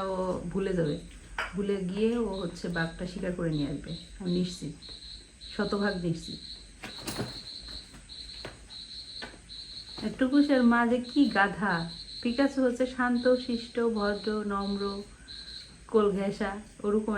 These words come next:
একটা বাচ্চা। আর টুকুস হচ্ছে দুষ্টু, ফাজিল, তারপরে অনেক বেশি বুদ্ধি তার, মানুষের মতো বুদ্ধি।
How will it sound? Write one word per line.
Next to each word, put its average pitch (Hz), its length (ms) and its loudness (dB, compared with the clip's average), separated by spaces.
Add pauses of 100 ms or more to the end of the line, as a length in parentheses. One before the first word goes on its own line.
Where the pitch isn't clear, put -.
একটা 185 220 -4 (120)
বাচ্চা। 180 360 -2 (160)
আর 180 160 -4
টুকুস 202 280 -2 (100)
হচ্ছে 185 220 -8 (160)
দুষ্টু, 202 480 0 (1000)
ফাজিল, 196 520 4 (3000)
তারপরে 190 400 0
অনেক 196 160 0 (100)
বেশি 196 200 0 (140)
বুদ্ধি 185 380 2 (100)
তার, 160 160 -2 (600)
মানুষের 180 380 0
মতো 190 140 -4 (120)
বুদ্ধি। 202 320 0